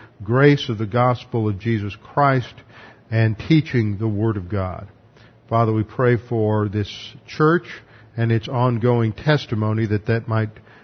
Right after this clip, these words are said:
be steadfast. Father, we also pray for our nation, especially at this time this year as we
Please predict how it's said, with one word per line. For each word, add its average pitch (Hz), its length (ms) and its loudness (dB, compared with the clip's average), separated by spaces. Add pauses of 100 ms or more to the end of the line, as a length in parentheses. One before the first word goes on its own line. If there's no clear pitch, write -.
(160)
be 107 100 0
steadfast. 101 840 -2
Father, 113 220 0
we 113 160 0
also 123 280 0
pray 123 260 0
for 120 180 -2
our 117 120 0
nation, 120 460 0 (500)
especially 123 480 2
at 110 120 2
this 139 180 4
time 127 460 4
this 120 220 -2
year 127 300 4
as 110 140 -4
we 110 300 4